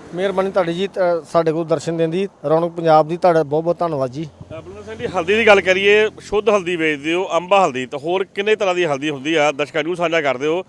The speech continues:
Speaker 2: ਜਿਹੜੀ ਹਲਦੀ ਤੁਸੀਂ ਲਿਆਉਂਦੇ ਹੋ, ਕਿੱਥੋਂ ਲਿਆਉਂਦੇ ਹੋ ਤੇ ਆਪ ਤਿਆਰ ਕਰਦੇ ਹੋ, ਦਰਸ਼ਕਾਂ ਨੂੰ ਦੱਸ ਦਿਓ, ਤੇ ਕਿੰਨੀ ਕੁ ਮਿਹਨਤ ਲੱਗਦੀ ਹੈ ਹਲਦੀ ਤਿਆਰ ਕਰਨ ਵਿੱਚ?
Speaker 1: ਇਹ ਸਰ ਜੀ, ਇੱਦਾਂ ਜੀ, ਆਪਣਾ ਹਲਦੀ ਆਉਂਦੀ ਆ ਅਸਲ ਤਾਮਿਲਨਾਡੂ ਦੇ ਵਿੱਚੋਂ।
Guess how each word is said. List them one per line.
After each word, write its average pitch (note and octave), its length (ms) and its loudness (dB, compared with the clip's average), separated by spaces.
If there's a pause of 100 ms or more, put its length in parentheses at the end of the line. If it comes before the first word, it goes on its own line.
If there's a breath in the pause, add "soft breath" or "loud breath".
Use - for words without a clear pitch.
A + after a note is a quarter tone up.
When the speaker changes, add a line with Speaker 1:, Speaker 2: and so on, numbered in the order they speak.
(240 soft breath)
Speaker 2:
ਜਿਹੜੀ F3+ 140 -4
ਹਲਦੀ D#3+ 260 -2
ਤੁਸੀਂ F3 200 -8
ਲਿਆਉਂਦੇ D3+ 360 -2
ਹੋ, F#3 160 0
ਕਿੱਥੋਂ G3 360 -4
ਲਿਆਉਂਦੇ D#3+ 260 -2
ਹੋ F#3 220 -2 (300 soft breath)
ਤੇ F#3+ 100 2
ਆਪ F#3 280 6
ਤਿਆਰ G#3 200 4
ਕਰਦੇ F#3 260 2
ਹੋ, G3+ 60 2
ਦਰਸ਼ਕਾਂ F#3 320 -2
ਨੂੰ F3 120 0
ਦੱਸ D#3+ 100 -4
ਦਿਓ, F#3+ 120 0
ਤੇ G#3 100 -8
ਕਿੰਨੀ G3+ 260 -4
ਕੁ G3+ 100 -4
ਮਿਹਨਤ G3+ 240 -2
ਲੱਗਦੀ E3+ 280 2
ਹੈ D#3 60 0
ਹਲਦੀ C#3+ 140 -4
ਤਿਆਰ C3 200 -2
ਕਰਨ A2 140 -8
ਵਿੱਚ? F2+ 180 -10 (1040 soft breath)
Speaker 1:
ਇਹ G#3+ 160 0
ਸਰ F#3+ 220 0
ਜੀ, A3+ 180 -2
ਇੱਦਾਂ G3 400 0
ਜੀ, A3 180 -2
ਆਪਣਾ G#3+ 240 2 (680)
ਹਲਦੀ F#3+ 200 4
ਆਉਂਦੀ G3+ 180 4
ਆ A3+ 80 8
ਅਸਲ G3+ 260 0
ਤਾਮਿਲਨਾਡੂ F3+ 420 4
ਦੇ E3+ 60 -2
ਵਿੱਚੋਂ। D3 260 -6